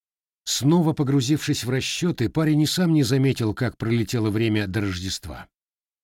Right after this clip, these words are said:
Григорий, понимая, что сын не просто развлекается, старался его к работе не привлекать. Вызывал только, когда решал ковать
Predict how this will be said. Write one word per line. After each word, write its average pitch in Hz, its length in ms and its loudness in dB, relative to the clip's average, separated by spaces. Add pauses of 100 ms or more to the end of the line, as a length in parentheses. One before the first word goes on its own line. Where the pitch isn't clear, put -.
Григорий, 107 640 2
понимая, 110 480 -2
что - 180 -6
сын 113 300 0
не 110 100 2
просто 117 360 -4
развлекается, 104 840 -4 (360)
старался 165 560 -2
его 160 180 2
к - 80 -6
работе 147 560 0
не 110 200 -2
привлекать. 113 680 -8 (300)
Вызывал 110 580 0
только, 123 420 0
когда 110 300 -2
решал 117 320 -2
ковать 113 440 -4